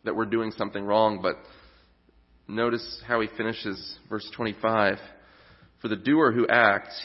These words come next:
he will be blessed in his doing." It is a blessed thing to do God's word. If we're feeling joyless or stagnant or anemic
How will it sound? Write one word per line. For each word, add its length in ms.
he 240
will 140
be 180
blessed 920
in 140
his 280
doing." 380
It 140
is 100
a 60
blessed 580
thing 260
to 120
do 400
God's 380
word. 320
If 140
we're 80
feeling 400
joyless 600
or 60
stagnant 720
or 140
anemic 560